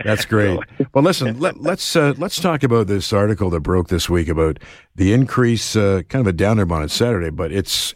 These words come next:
Speaker 2: Yeah.
Speaker 1: it's staggering what's going on about the number of, the ten-year high in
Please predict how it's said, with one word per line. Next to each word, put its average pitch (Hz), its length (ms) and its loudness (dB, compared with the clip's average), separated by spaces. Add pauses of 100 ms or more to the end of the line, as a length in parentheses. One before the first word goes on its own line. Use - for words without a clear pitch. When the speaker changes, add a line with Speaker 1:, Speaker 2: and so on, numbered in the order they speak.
Speaker 2:
Yeah. 92 280 2
Speaker 1:
it's 92 160 0
staggering 113 400 0
what's 90 180 -4
going 87 280 0
on 82 240 0 (320)
about 87 240 0
the 92 80 -2
number 120 300 2
of, 87 260 -6
the 85 140 -4
ten-year 131 500 2
high 90 460 -2 (420)
in 87 480 2